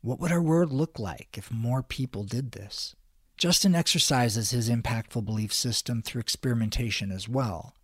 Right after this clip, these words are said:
His place is a playground of innovative permaculture designs that he shares prolifically via social media and through farm tours.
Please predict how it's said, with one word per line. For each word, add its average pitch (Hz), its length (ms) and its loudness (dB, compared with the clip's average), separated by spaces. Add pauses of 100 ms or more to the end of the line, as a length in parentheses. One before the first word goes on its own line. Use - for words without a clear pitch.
(260)
His 160 180 0
place - 440 2
is 160 100 0
a 160 60 -2
playground 131 720 2
of 92 100 -8
innovative 143 640 2
permaculture 131 640 -2
designs 98 500 -2
that 110 140 -2
he 156 240 -2
shares 170 360 0
prolifically 156 840 -6
via 98 240 -4
social 135 400 0
media 123 460 2
and 151 240 0
through - 160 -4
farm 131 320 0
tours. - 440 -10